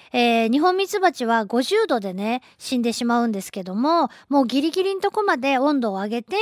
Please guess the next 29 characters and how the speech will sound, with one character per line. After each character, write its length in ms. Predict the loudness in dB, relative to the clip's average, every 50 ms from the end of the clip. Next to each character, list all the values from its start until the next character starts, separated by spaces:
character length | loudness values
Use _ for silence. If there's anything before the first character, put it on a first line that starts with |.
| -2 -2 -4 -8 -16 _ _
そ 140 | -6 -2 -2
れ 100 | 0 0
で、 100 | 2 2
え 960 | 2 2 0 -2 -2 -2 -2 -2 0 0 0 -2 -2 -2 -4 -4 -4 -6 -8
ー、 60 | -10 -12 -18 _ _ _ _ _
そ 160 | -10 -6 -4 -4
の 120 | -4 -2
取 200 | -2 -2 -2 0
り 60 | -2 -2
囲 220 | -2 0 -2 -2
ん 60 | 0
だ 140 | 0 2 2
オ 40 | 2
オ 80 | 0
ス 140 | 0 -4 -6
ズ 100 | -4 -2
メ 140 | -2 -2 0
バ 140 | -2 -4 -6
チ 200 | -6 -6 -2 0
を 160 | 0 0 0 -4 -14 _ _
蒸 100 | -2 -2
し 80 | -2 -2
殺 120 | 0 2 4 4 4 2
し 40 | 0
て 60 | -6
し 120 | -6 -6
ま 140 | -6 -6 -6
う 60 | -8
と 120 | -10 -16